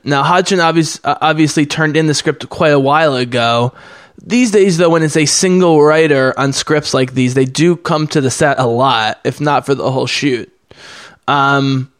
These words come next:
so that seems like that's, that would be the place to have the conversation on set, right? Between Haley and, and Christina to see if there's some, some synergy there. I mean, obviously Christina Hodgson isn't in charge of casting. Oh, that was my question to you, and then we'll close up. Is, who,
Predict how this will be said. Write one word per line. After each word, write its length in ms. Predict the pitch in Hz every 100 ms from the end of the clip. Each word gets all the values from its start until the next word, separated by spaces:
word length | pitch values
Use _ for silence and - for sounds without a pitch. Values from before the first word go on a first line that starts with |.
| _
so 840 | - - - 143 139 139 139 135 135 _ _ _ _ - _ -
that 160 | 220
seems 200 | 254 262
like 140 | 202 151
that's, 340 | 170 185 -
that 280 | - 170 175
would 160 | 190 151
be 160 | 175
the 120 | 160 156
place 340 | 170 160 -
to 100 | 156
have 140 | 156
the 80 | 143
conversation 680 | 165 147 139 135 147 143 123
on 160 | 123 131
set, 400 | 147 139 110 123
right? 240 | 135 -
Between 240 | - 139
Haley 340 | 127 139 135 131
and, 160 | 127
and 140 | 123 127
Christina 680 | 127 - 131 131 139 151 151 _ - _ -
to 100 | 135
see 180 | 147
if 160 | 143 -
there's 180 | 135 131
some, 240 | 139 123
some 200 | - 151
synergy 560 | 135 - 127 139 143 156
there. 380 | 165 170 170 -
I 60 | 160
mean, 200 | 165 -
obviously 340 | 165 196 190 175
Christina 280 | 165 185
Hodgson 340 | 156 160 160 147
isn't 260 | 143 139
in 140 | 139 135
charge 380 | 151 139 139 117
of 280 | 131 127 - - - - -
casting. 380 | 165 170 185 202
Oh, 100 | 196
that 180 | 208 214
was 120 | 180
my 120 | 165
question 360 | 165 151 160 139
to 100 | 143
you, 100 | 131
and 80 | 139
then 80 | 135
we'll 120 | 131
close 280 | 147 131 131
up. 240 | 117 -
Is, 160 | 151 -
who, 200 | 202